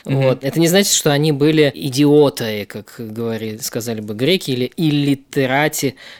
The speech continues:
Speaker 2: как сказали бы латиняне, да. То есть они могли не знать латыни, но у них были свои представления о том, что нужно знать человеку. Это не значит, что это просто грубая сила. Вот в раннее Средневековье, до университета,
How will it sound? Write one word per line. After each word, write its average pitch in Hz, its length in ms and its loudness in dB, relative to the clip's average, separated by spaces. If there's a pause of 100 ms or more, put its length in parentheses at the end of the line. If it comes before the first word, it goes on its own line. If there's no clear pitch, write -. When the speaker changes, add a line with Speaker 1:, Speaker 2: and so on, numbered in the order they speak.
Speaker 2:
как - 180 -8
сказали 127 400 -2
бы 123 140 -4
латиняне, 117 720 -6
да. 123 300 -6
То 117 140 -14
есть - 120 -8
они 131 140 -2
могли 139 280 0
не 143 120 0
знать 139 260 -4
латыни, 233 380 0
но 156 220 0
у 147 40 0
них 160 460 -6
были 156 160 2
свои 170 180 4
представления 147 760 0
о - 20 -2
том, 135 140 -4
что - 180 -4
нужно 131 380 0
знать 117 280 -6
человеку. 120 640 -6
Это 127 160 -6
не 147 100 -2
значит, 180 180 2
что - 120 -2
это 127 140 -8
просто 143 300 -6
грубая 131 380 -2
сила. 107 460 -6
Вот 135 200 -4
в - 20 -4
раннее 131 360 2
Средневековье, 143 640 0
до 135 460 4
университета, 123 640 -4